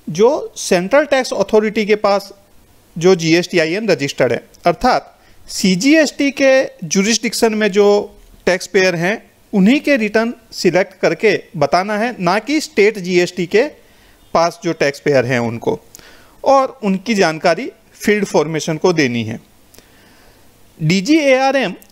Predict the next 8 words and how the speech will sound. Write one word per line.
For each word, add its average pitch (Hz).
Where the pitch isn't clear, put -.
जब 247
इन 262
रिटर्न्स 220
को 269
सिलेक्ट 208
करेंगे, 190
तब 277
उसमें 262